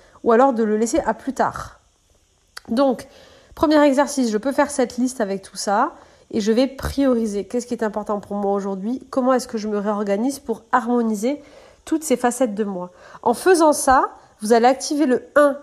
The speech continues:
du vingt-huit, le dix, le nouveau départ, et vous allez voir que ça va, quand vous aurez tranché, ça va vous amener à des nouvelles opportunités. Parce que cette nouvelle lune,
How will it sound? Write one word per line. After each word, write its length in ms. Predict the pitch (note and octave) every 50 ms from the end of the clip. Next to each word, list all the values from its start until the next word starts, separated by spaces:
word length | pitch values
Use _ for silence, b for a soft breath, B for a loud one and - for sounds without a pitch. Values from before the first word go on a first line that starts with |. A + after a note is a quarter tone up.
| - - -
du 140 | G3 G3+ G#3
vingt-huit, 580 | G3 G3 F#3 F#3 - D#4 F#4 - - - - _ _ _ _ _ _ _ _ _ _ _ _ _ _ _ _ B B B B B B B B -
le 120 | G3+ G3+
dix, 500 | F3+ F3 A#3+ F4 G#4+ - - - - - _ _ _
le 120 | - G3 G3+
nouveau 260 | A3 C4 C4+ C#4+ C#4+
départ, 520 | G#3+ A3 F#3+ - G3+ G#3+ C#4 E4 - - B B B B B B B
et 80 | A#3
vous 140 | G#3+ A3 A3
allez 160 | C#4+ D4 C#4+
voir 300 | C4 A3+ C#4+ E4+ F4+ -
que 80 | - C4
ça 160 | - A#3+ G#3+
va, 200 | G3+ A#3 A#3+ - -
quand 120 | - G#3+
vous 220 | G#3+ G3+ G#3 G3+ A3+
aurez 180 | C4 D#4 F4+
tranché, 540 | F4+ - - C4+ B3+ A3+ - - A#3+ C4 E4+ - B B B B B B B
ça 140 | - - A#3
va 100 | B3 B3+
vous 260 | A3+ A3 A#3+ A#3 A#3+
amener 380 | D4+ D4+ D4 C#4 C4 C4 C#4+ F4 A4+ - - _ _ _ _ _ _ _ _ -
à 160 | B3 B3+ C#4+ F4+ - - - - _ _ -
des 120 | G#3 A#3
nouvelles 400 | A3+ D4 D#4+ C#4+ E4+ F4 D#4+ D4
opportunités. 640 | D4+ D4 D4 C#4+ - - C4+ C4 B3 - - F#3 - - B B B B B B B
Parce 160 | - - -
que 60 | -
cette 240 | C4 - C#4 C4+ C#4
nouvelle 360 | D4 E4+ E4+ E4+ D#4 C#4 B3+
lune, 220 | B3 B3 D4 E4+